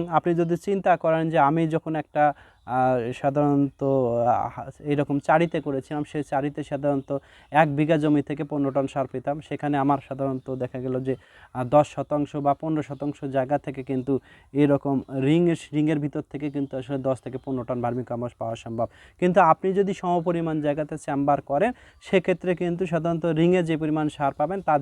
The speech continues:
দ্বিগুণ, বিশ থেকে তিরিশ টন কিন্তু ভার্মিকম্পোস্ট পাওয়া সম্ভব। এবং, আহ, সাধারণত চেম্বার পদ্ধতির আরেকটা বড় বেনিফিট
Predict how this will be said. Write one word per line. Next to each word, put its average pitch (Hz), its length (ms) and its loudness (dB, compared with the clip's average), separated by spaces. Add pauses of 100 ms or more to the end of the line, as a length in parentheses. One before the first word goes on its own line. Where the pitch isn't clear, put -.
দ্বিগুণ, 151 320 2
বিশ 151 260 0
থেকে 151 180 -8
তিরিশ 190 360 -6
টন 165 160 -2
কিন্তু 143 200 -4
ভার্মিকম্পোস্ট 120 640 -4
পাওয়া 117 180 -8
সম্ভব। - 320 -10 (380)
এবং, 190 240 8 (380)
আহ, 151 240 2
সাধারণত 190 300 2
চেম্বার 196 380 2
পদ্ধতির 202 400 -2
আরেকটা 185 340 4
বড় 165 340 2
বেনিফিট 170 440 -2